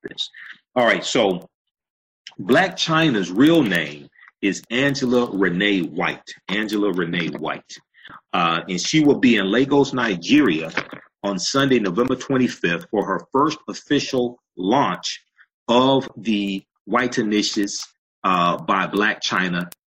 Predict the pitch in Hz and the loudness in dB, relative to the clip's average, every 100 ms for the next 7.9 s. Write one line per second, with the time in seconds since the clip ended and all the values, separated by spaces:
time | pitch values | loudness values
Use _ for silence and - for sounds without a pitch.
0 | - 101 113 117 113 98 98 107 98 90 | -2 0 0 -2 -4 -2 0 2 0 0
1 | 90 85 85 - _ _ _ - 101 90 | -2 -4 -8 -12 _ _ _ -4 -2 -2
2 | 90 113 110 90 82 - 85 71 71 76 | -2 -2 -4 -6 -6 -6 -6 -6 -12 -18
3 | _ _ _ - - 104 85 110 98 107 | _ _ _ -20 -4 -2 0 0 2 2
4 | 92 98 90 - 101 87 78 - 165 98 | 2 2 0 -4 -4 -4 -4 0 2 2
5 | 80 - _ _ _ - - 104 95 - | 0 -6 _ _ _ -20 -8 -6 -6 -4
6 | 98 92 92 95 - 92 82 82 92 90 | -2 0 -2 -4 -6 -4 -4 -2 -2 -2
7 | 87 - 135 139 92 78 90 85 85 | -2 0 0 0 -4 -4 -4 -4 -6